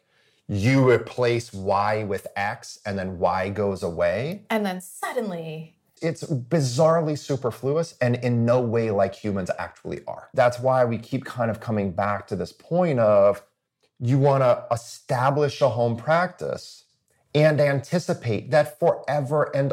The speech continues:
Speaker 1: always there are going to be things that nip at your home practice.
Speaker 2: Right.
Speaker 1: Because you wanna have a consistent practice doesn't mean you're going to. I will say the kind of one more thing on this is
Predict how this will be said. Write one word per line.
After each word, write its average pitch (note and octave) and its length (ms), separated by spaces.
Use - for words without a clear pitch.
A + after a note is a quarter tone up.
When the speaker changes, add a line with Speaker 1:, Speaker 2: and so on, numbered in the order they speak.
Speaker 1:
always C#3+ 680
there C3+ 140
are B2+ 140
going A2+ 320
to A2 120
be G#2 140
things F#2+ 640
that G#2 300
nip G2+ 260
at F#2+ 100
your F2 120
home - 160
practice. - 420
Speaker 2:
Right. - 180
Speaker 1:
Because C3+ 320
you C#3+ 100
wanna B2+ 360
have A#2 260
a A2 60
consistent G2+ 560
practice A#2 500
doesn't G#2 460
mean G2 160
you're F2 120
going C#3 200
to. - 240
I C3 140
will C#3 120
say C3+ 460
the A#2+ 180
kind A#2 240
of A2 120
one B2 240
more A#2+ 200
thing A#2 280
on A2 120
this F#2+ 240
is F#2+ 240